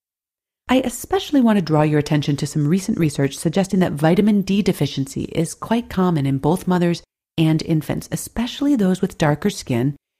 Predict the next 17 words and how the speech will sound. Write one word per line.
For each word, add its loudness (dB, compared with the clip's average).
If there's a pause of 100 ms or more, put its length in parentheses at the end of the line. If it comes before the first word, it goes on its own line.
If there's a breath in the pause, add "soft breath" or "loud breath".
(220)
and 0
those 0
who -2
stay 0
out 2
of 0
the 4
sun 0 (320)
or 2
are -2
extremely 0
assiduous 0
in 0
their 2
use 0
of -2
sunscreen. -2